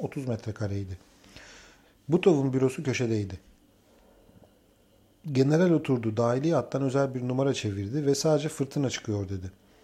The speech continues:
Bu parola günün yirmi dört saati boyunca hazır olması gereken yirmi dört yüksek rütbeli subayın harekete geçmesini sağlıyordu. Moskova'nın herhangi bir köşesinde aileleriyle birlikte yemek masasında olanlar ya da eşleri veya kız arkadaşlarıyla sevişenler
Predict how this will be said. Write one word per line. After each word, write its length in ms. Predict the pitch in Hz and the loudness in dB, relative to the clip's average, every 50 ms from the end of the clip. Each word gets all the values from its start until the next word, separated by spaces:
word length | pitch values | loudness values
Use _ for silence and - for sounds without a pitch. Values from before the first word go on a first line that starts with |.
| _ - - | _ -4 0
Bu 120 | 151 170 170 | 0 2 4
parola 340 | 180 165 135 117 120 143 | 4 4 4 4 2 0
günün 280 | 139 139 131 139 139 135 | 0 0 -2 -2 0 0
yirmi 220 | 131 131 139 135 | 0 -2 0 0
dört 140 | 151 156 156 | 0 0 0
saati 360 | 156 - 139 127 120 - 120 | 0 0 0 0 0 -2 -2
boyunca 320 | 117 120 117 113 117 131 110 | -2 0 0 0 -2 -4 -4
hazır 200 | 117 120 143 139 | -4 -2 0 0
olması 380 | 139 127 120 123 117 - 120 | 0 0 0 -4 -6 -6 -4
gereken 340 | 120 117 113 113 110 139 143 | -4 -2 -2 -2 -4 -4 -4
yirmi 320 | 139 131 127 127 131 131 127 | -2 -2 -2 -2 -2 0 2
dört 220 | 147 156 160 - | 0 0 0 -2
yüksek 320 | 135 120 - - 151 131 | -8 -6 -6 -6 -6 -6
rütbeli 320 | 127 120 - - 127 117 113 | -8 -12 -8 -6 -6 -6 -6
subayın 420 | - - - - 117 120 139 156 | -8 -14 -12 -6 -4 -4 -2 -2
harekete 460 | 135 120 127 127 127 - 139 - - | -2 -2 -2 0 -2 -2 -4 -4 -2
geçmesini 460 | 135 123 - - 120 110 - - 113 107 | -2 -2 -2 -2 -6 -8 -6 -6 -6 -4
sağlıyordu. 600 | - 117 110 110 107 101 104 101 98 95 90 98 - _ _ - - - - - - - - - - - | -4 -4 -4 -2 -2 -4 -4 -4 -6 -6 -10 -12 -16 _ _ -20 -20 -20 -20 -20 -20 -20 -20 -16 -4 0
Moskova'nın 520 | 127 131 131 - - 233 202 165 139 131 | 0 0 0 2 4 4 4 4 4 2
herhangi 380 | 123 135 143 160 170 165 151 131 | 0 2 2 2 2 2 0 -2
bir 100 | 127 113 | -2 -4
köşesinde 600 | - 123 110 - 113 - - 113 107 104 131 - - - - _ _ - | -4 -4 -4 -4 -6 -6 -6 -4 -2 -2 -4 -4 -6 -10 -20 _ _ 0
aileleriyle 680 | 123 123 127 127 131 135 139 143 156 170 156 147 131 127 | 2 2 2 2 2 2 2 2 2 2 2 2 0 0
birlikte 320 | 127 127 131 131 - 139 | 0 0 -2 0 2 2
yemek 320 | 127 131 139 151 151 - | 2 4 2 0 0 -2
masasında 440 | 135 113 - 117 - - 113 107 110 | -2 -2 -2 -4 -6 -6 -4 -2 -2
olanlar 420 | 107 101 104 101 101 113 131 143 - - | -2 -2 -2 -4 -4 -4 -4 -6 -6 -4
ya 120 | 131 120 131 | -4 -2 -2
da 100 | 151 151 | -2 -2
eşleri 560 | 151 127 - - - 135 131 143 160 160 277 160 143 147 | -2 -4 -4 -2 0 0 0 0 0 -4 -6 -6 -4 0
veya 280 | 131 127 123 117 113 | 2 2 2 2 0
kız 180 | - - 139 147 | -2 -2 0 0
arkadaşlarıyla 640 | 135 131 - 117 113 120 117 - - 120 113 113 104 | 0 0 0 0 0 0 0 -2 -2 -2 -2 -2 -4
sevişenler 680 | - - 117 110 110 - 113 107 104 110 139 165 - | -4 -4 -4 -4 -4 -4 -6 -4 -2 -2 -2 -4 -4